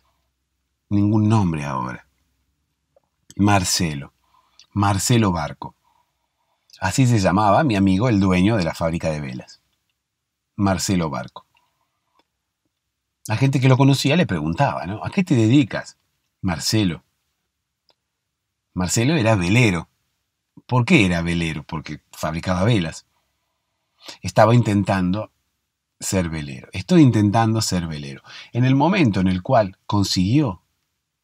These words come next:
ser velero, luego de cuarenta y tres años,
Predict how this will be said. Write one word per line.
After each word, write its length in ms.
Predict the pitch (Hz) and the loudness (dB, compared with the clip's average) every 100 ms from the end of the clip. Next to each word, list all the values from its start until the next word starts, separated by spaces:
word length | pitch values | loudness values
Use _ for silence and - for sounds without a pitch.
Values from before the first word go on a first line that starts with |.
| _ | _
ser 320 | - - 92 | -8 -4 -2
velero, 500 | 82 82 85 80 90 - | -4 -6 -6 -6 -8 -8
luego 400 | 85 87 87 87 | -6 -4 -4 -4
de 100 | 85 | -4
cuarenta 360 | 85 82 82 | -6 -4 -6
y 80 | 80 | -6
tres 300 | - 110 98 | -4 -4 -2
años, 440 | 95 78 95 151 | -4 -4 -6 -8